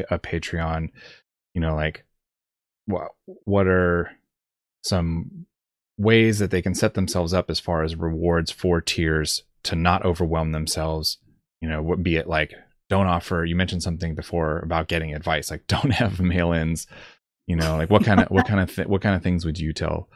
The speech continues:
Speaker 1: somebody?
Speaker 2: Right. So, okay, like, the easy thing to say, uh, and I kind of said it, like,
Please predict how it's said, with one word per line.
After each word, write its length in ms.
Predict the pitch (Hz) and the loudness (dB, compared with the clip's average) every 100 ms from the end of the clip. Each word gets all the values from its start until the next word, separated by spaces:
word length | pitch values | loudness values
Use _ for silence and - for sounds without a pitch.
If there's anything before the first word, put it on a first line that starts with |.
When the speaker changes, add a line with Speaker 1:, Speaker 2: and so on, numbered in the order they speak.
| _ _ _ _ | _ _ _ _
Speaker 1:
somebody? 520 | - 76 73 73 71 - _ _ _ _ _ _ _ _ _ _ _ _ _ - | -6 -2 -2 -2 -4 -10 _ _ _ _ _ _ _ _ _ _ _ _ _ 0
Speaker 2:
Right. 340 | 160 143 139 | 2 2 -2
So, 460 | - - 226 220 208 | 0 6 10 10 8
okay, 460 | 196 180 175 180 - - | 6 2 0 -2 -8 2
like, 320 | 208 185 - _ _ _ _ - | 4 4 2 _ _ _ _ 2
the 120 | 240 | 2
easy 400 | 262 277 254 240 | 6 8 8 6
thing 240 | 208 185 | 2 0
to 80 | 175 | 0
say, 580 | 170 175 151 143 147 185 - | 2 4 4 4 0 -4 0
uh, 320 | 160 147 127 - | 4 4 2 0
and 100 | 175 | 4
I 80 | 165 | 4
kind 280 | 165 180 175 | 4 2 2
of 100 | 160 | 2
said 240 | - 151 | 2 2
it, 100 | 147 | 4
like, 300 | 147 143 - | 2 0 -6